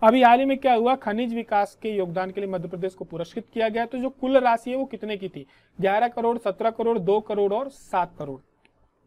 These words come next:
तो इसका सही उत्तर होगा सात करोड़। ये प्रश्न कई प्रकार से बन सकता था, लेकिन हमने क्या उसको सात करोड़ पे बनाया है। व्यापम का कोई भरोसा नहीं है वो क्या पूछ ले, तो आप याद रखना सात करोड़ का मिला है क्योंकि सरकार ने भी इसको काफ़ी हाईलाइट किया। तो जो खनिज विकास,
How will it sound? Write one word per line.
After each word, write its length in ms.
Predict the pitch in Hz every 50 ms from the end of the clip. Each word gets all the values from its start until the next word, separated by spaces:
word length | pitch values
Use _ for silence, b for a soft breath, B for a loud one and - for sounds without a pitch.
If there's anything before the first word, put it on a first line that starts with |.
| _ _ _ _ _ _ -
तो 140 | 226 - - -
इसका 200 | 170 - - 220
सही 180 | - - 202 208
उत्तर 260 | 202 - - 208 196
होगा 220 | 196 196 247 285
सात 360 | 285 - - 208 190 180 - -
करोड़। 180 | 160 143 135 131 _ b b b b b b b b b b - 165
ये 140 | 240 294
प्रश्न 340 | 285 285 285 269 - 269 269
कई 200 | 254 226 214 226
प्रकार 320 | 220 254 240 233 233 233 233
से 120 | - 247
बन 240 | 185 165 196 220 226
सकता 320 | - 233 226 - 240 226
था, 280 | 220 - 247 330 - _ b b b b b 190
लेकिन 260 | 196 208 - 262 240
हमने 260 | 208 214 214 233 247
क्या 200 | 226 254 233 233
उसको 600 | 226 226 - - 254 247 240 240 254 311 247 190
सात 320 | 175 - 190 185 190 - -
करोड़ 260 | 233 226 240 233 226
पे 100 | 240 220
बनाया 340 | 208 208 202 202 208 220 247
है। 60 | 233
व्यापम 340 | 185 185 185 185 220 220 214
का 140 | 233 226
कोई 300 | 208 208 196 - - 208
भरोसा 420 | 208 190 190 175 185 196 - 254 247
नहीं 140 | 240 220 220
है 80 | 220
वो 100 | 220 220
क्या 200 | 208 - 208 202
पूछ 280 | 196 - 202 196 - 202
ले, 100 | 233 277
तो 400 | - _ _ _ _ _ - 196
आप 140 | 196 196 233
याद 220 | 208 196 208 214
रखना 200 | 226 220 254 277
सात 420 | - - - 190 185 202 226 - _ -
करोड़ 240 | 220 220 226 226
का 160 | 226 - 247 226
मिला 320 | 208 190 175 170 196 226
है 80 | 247 240
क्योंकि 200 | 269 269 - 247
सरकार 340 | - 214 190 196 196 196
ने 80 | 208 214
भी 60 | 202
इसको 140 | 202 - 226
काफ़ी 280 | 190 196 190 - 226 202
हाईलाइट 300 | 170 175 175 170 170 170
किया। 140 | - 156
तो 80 | - 185
जो 100 | 196 233
खनिज 360 | - - 196 196 233 247 233
विकास, 320 | 220 233 - 226 214 202